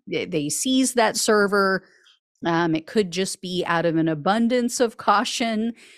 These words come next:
but we will see. And as I mentioned yesterday in that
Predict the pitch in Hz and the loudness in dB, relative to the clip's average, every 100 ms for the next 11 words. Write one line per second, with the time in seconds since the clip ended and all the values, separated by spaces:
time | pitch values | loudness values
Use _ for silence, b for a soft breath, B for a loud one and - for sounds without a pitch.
0 | B 196 185 170 160 185 208 190 196 - | B -6 0 0 -2 -4 -4 -4 -4 -4
1 | 190 175 170 165 165 165 185 233 277 277 | -4 -2 -2 0 0 0 0 -2 0 0
2 | 294 269 247 226 254 233 - 226 190 175 | 0 -2 -2 0 -2 -2 -6 -6 -2 -2
3 | 165 170 175 175 165 | -2 -4 -4 -2 -4